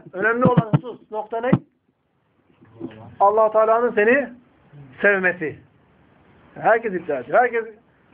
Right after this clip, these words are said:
İsa Aleyhisselam sevdiğini söylüyor. Adamlar gözyaşı döküyor. İşte bugün Şiileri, Rafizileri görüyorsunuz. Ali radıyallahu anh'ı sevdiklerini söylüyorlar.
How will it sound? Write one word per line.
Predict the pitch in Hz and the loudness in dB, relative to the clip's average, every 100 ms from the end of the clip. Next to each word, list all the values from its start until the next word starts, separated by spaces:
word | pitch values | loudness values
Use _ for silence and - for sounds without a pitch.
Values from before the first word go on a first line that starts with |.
| - | -8
İsa | 214 202 220 | -4 2 4
Aleyhisselam | 196 196 196 214 | 4 2 0 0
sevdiğini | 202 196 202 190 | 0 -2 -4 -4
söylüyor. | 147 123 117 | -4 -4 -4
Adamlar | 165 180 190 | -2 0 2
gözyaşı | 190 185 175 156 | 2 2 0 -4
döküyor. | 127 120 107 - - - | -8 -10 -18 -20 -20 -20
İşte | - 165 | -8 -2
bugün | 190 | -2
Şiileri, | 180 208 202 196 | -2 0 2 2
Rafizileri | 185 196 185 180 190 190 190 | 4 2 2 -2 0 0 2
görüyorsunuz. | 190 185 147 127 - - - - - | 2 0 -4 -8 -16 -20 -20 -4 0
Ali | 214 208 | 2 2
radıyallahu | 202 190 196 190 190 | 0 0 0 2 2
anh'ı | 185 | 0
sevdiklerini | 180 180 170 180 - 170 | -2 -2 -2 -2 -2 -4
söylüyorlar. | 165 165 165 160 160 | -2 0 2 4 2